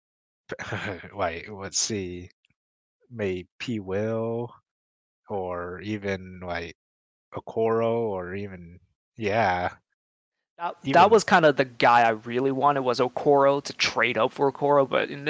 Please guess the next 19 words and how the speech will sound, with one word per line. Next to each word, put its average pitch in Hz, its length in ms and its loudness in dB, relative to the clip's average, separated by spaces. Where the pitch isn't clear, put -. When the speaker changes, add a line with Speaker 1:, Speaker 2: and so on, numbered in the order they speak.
Speaker 2:
that 165 160 8
was 165 120 4
never 147 180 2
really 131 200 6
gonna 117 160 0
happen. 123 580 2
So, 117 520 -2
I, 135 160 2
I 170 260 10
was 254 220 6
expecting 151 640 4
Patrick 131 400 2
Williams, 120 340 0
but 127 160 2
as 135 300 4
you 196 140 4
mentioned 131 640 -2
his 139 260 0
name, - 280 -10